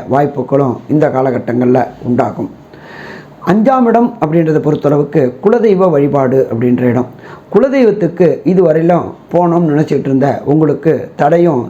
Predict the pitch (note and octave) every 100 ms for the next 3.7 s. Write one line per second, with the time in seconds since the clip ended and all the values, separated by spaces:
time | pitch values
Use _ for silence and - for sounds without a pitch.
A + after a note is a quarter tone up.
0 | - C#3+ D#3+ D3+ C3+ D3+ A#2 - C#3+ -
1 | C3 B2 A2 A#2+ A#2 A#2 A#2+ - - -
2 | - - F3 A3+ F3+ D#3+ - E3+ E3+ E3
3 | D#3+ - C#3+ F#3 G3 G3+